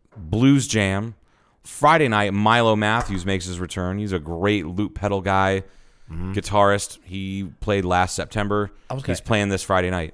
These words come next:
Speaker 2: Can I bring up, is this the Blues Jam, the starting of what you're talking
Speaker 1: Yep,
Speaker 2: about?
Speaker 1: yep.
Speaker 2: Okay, so we,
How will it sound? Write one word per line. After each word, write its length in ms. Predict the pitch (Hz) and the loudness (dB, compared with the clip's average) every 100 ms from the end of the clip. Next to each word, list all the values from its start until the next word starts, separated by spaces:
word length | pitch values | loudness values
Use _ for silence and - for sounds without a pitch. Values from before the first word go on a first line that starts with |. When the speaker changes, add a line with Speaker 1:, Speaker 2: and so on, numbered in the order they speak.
| - | -12
Speaker 2:
Can 140 | 113 | -8
I 80 | 131 | -6
bring 160 | 143 139 | -4 -6
up, 80 | 123 | -6
is 60 | |
this 160 | 127 139 | -6 -6
the 140 | - | -6
Blues 320 | 104 120 127 | -2 0 0
Jam, 260 | 110 120 120 | 0 -2 -2
the 60 | 92 | -4
starting 320 | - 113 135 | -2 -2 -2
of 40 | |
what 80 | 139 | -6
you're 80 | 131 | -6
talking 240 | 139 139 | -6 -2
Speaker 1:
Yep, 80 | 170 | -2
Speaker 2:
about? 200 | 156 175 143 - | -2 -6 -10 -6
Speaker 1:
yep. 200 | 175 - | -6 -6
Speaker 2:
Okay, 160 | 104 120 | -4 -4
so 120 | |
we, 80 | 117 | -4